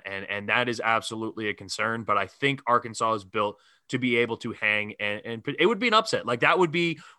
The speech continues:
one of the best games of the tournament if Arkansas pulled off that upset. It would be back and forth, come down to the last shot.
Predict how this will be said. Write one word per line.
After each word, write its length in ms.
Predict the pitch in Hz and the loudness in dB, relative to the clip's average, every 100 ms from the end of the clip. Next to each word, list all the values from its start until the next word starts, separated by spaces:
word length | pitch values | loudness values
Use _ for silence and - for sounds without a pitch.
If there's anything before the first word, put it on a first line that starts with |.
| _ | _
one 240 | 131 175 185 | 2 4 6
of 80 | |
the 60 | 156 | 4
best 220 | 170 165 | 2 2
games 240 | 170 160 143 | 0 0 -2
of 80 | |
the 80 | 123 | -6
tournament 480 | - 165 165 147 120 - | -4 0 2 2 -2 2
if 200 | 156 156 | 0 4
Arkansas 400 | 131 123 120 120 | 2 2 0 -2
pulled 200 | 117 120 | 0 0
off 180 | 113 - | 0 0
that 120 | 113 | -2
upset. 360 | 110 107 95 80 | -2 -2 -8 -6
It 60 | |
would 140 | 107 107 | -6 -6
be 200 | 107 95 - | -8 -6 2
back 260 | 123 135 | 4 4
and 100 | 131 | -4
forth, 320 | - 127 120 - | -2 0 0 0
come 160 | 131 | 0
down 180 | 123 120 | 2 0
to 60 | 113 | 0
the 60 | |
last 220 | 113 113 | 2 2
shot. 360 | - - 107 107 | 0 0 2 2